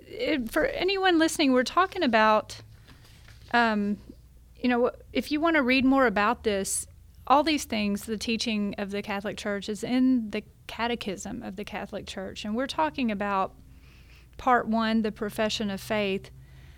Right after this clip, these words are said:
Um, if you just look up, it's, it's the section seventy-five through, what is it, through a hundred, one hundred.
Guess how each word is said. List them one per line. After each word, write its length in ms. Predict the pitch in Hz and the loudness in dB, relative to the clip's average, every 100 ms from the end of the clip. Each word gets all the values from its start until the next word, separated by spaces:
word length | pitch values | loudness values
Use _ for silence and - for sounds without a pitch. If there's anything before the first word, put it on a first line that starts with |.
| - 220 | -12 -4
Um, 360 | 208 196 196 | -2 -2 -2
if 160 | 214 233 | -4 -4
you 80 | 214 | -2
just 240 | 233 - | -4 0
look 200 | 233 220 | -2 2
up, 280 | 226 220 - | 2 2 0
it's, 280 | 220 - - | -6 -4 -6
it's 300 | - 214 - | -8 -8 -6
the 100 | 233 | -6
section 480 | 226 254 254 - 226 | -2 -2 -2 -2 -2
seventy-five 920 | - 233 220 226 214 226 214 214 202 | 0 0 0 -2 0 0 2 2 -2
through, 680 | - 208 202 196 190 190 190 | -6 -6 -2 -2 -2 -2 -4
what 160 | 196 190 | -6 -6
is 160 | 185 | -6
it, 200 | 180 156 - | -6 -8 -8
through 200 | 214 196 | -6 -4
a 60 | |
hundred, 400 | 185 220 208 - | -4 -2 -4 -4
one 160 | 208 208 | -4 -4
hundred. 540 | 214 214 190 160 185 | -2 -2 -2 -6 -8